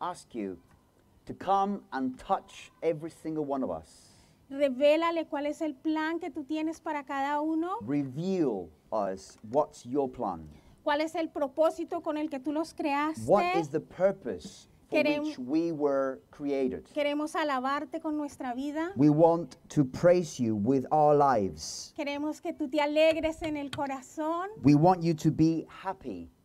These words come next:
Speaker 1: about this.
Speaker 2: Que tú veas a tus hijos decir, "Estos son mis hijos amados."
Speaker 1: By, uh, watching us, uh, and so that you could say,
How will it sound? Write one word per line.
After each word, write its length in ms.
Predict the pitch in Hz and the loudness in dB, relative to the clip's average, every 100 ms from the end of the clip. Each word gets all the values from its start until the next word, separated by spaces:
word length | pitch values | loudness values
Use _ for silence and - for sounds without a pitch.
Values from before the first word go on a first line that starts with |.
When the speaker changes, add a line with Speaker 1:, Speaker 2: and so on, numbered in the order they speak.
| _ | _
Speaker 1:
about 260 | 101 110 85 | -6 -4 -4
this. 440 | 95 82 - - _ _ _ | -6 -12 -18 -20 _ _ _
Speaker 2:
Que 120 | 311 277 | -8 -4
tú 200 | 311 302 | -4 2
veas 340 | 311 330 339 | 2 2 -2
a 100 | 359 | -4
tus 320 | 349 277 - | -4 -10 -6
hijos 300 | 330 320 370 | -6 -4 -4
decir, 380 | 311 320 320 349 | -4 -4 -4 -4
"Estos 260 | 349 - - | -6 -8 -6
son 220 | 392 359 | -4 -2
mis 280 | 359 - - | -4 -6 -4
hijos 360 | 381 381 381 381 | -2 -2 -6 -6
amados." 1000 | 320 302 330 330 349 349 427 523 - - | -4 -4 -2 -4 -2 -2 -2 -6 -20 -8
Speaker 1:
By, 500 | - 127 123 127 127 - 117 | 0 2 2 -2 -6 -8 -2
uh, 320 | 120 117 117 | 0 0 -2
watching 400 | 123 180 - 123 | 0 0 0 -6
us, 580 | 98 90 - - - - _ _ _ | -4 -6 -10 -18 -20 -20 _ _ _
uh, 200 | 107 107 - | -2 -2 -2
and 340 | 113 113 107 - _ _ | -4 -4 -8 -16 _ _
so 120 | 123 | -8
that 80 | 117 | -6
you 140 | 131 | -6
could 260 | 127 143 127 | -6 -8 -8
say, 520 | - 131 107 107 104 | -2 0 0 -2 -6